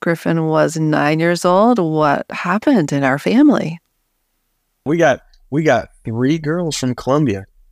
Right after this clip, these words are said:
Speaker 2: Adopted
Speaker 1: We
Speaker 2: three girls.
Speaker 1: did.
Speaker 2: Mm-hmm.
Speaker 1: We did. We adopted three girls from Colombia. And so our family of four went to a family of seven.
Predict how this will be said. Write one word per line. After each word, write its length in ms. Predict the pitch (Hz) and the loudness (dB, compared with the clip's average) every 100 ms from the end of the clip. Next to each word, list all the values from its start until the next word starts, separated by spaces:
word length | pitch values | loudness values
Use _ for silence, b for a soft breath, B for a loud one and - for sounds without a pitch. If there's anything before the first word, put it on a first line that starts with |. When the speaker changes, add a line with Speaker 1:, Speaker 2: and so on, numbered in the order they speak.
| _ _ | _ _
Speaker 2:
Adopted 380 | 110 113 113 202 | -4 -2 -2 -4
Speaker 1:
We 120 | 160 151 | -2 -2
Speaker 2:
three 100 | 220 | 2
girls. 420 | 185 240 233 160 | 4 4 4 2
Speaker 1:
did. 260 | - 170 160 _ _ _ _ _ _ _ _ - | -2 -4 -10 _ _ _ _ _ _ _ _ -4
Speaker 2:
Mm-hmm. 400 | 92 92 98 104 | -2 -2 0 2
Speaker 1:
We 140 | 190 | 2
did. 420 | 175 190 220 190 | 2 2 4 2
We 120 | 170 | 2
adopted 420 | 170 170 165 175 165 | 2 0 0 -2 -2
three 180 | 170 | -2
girls 220 | 170 165 160 | 0 -2 -2
from 140 | 165 | -6
Colombia. 480 | - 165 165 185 180 | -2 -2 0 2 2
And 100 | 170 | 0
so 240 | - 165 123 | 0 0 2
our 340 | 160 156 151 - | 0 0 -2 -2
family 300 | 170 170 160 | -2 0 -2
of 120 | 151 | -4
four 380 | - 175 185 214 | -2 0 2 2
went 180 | 180 165 | 2 -2
to 60 | |
a 40 | 165 | -4
family 420 | 165 156 156 151 | -2 -2 -2 -2
of 280 | 139 135 160 180 | -2 -2 -6 -16
seven. 1000 | - - - 156 147 156 151 170 233 | -20 -18 -4 -2 0 -2 -2 0 0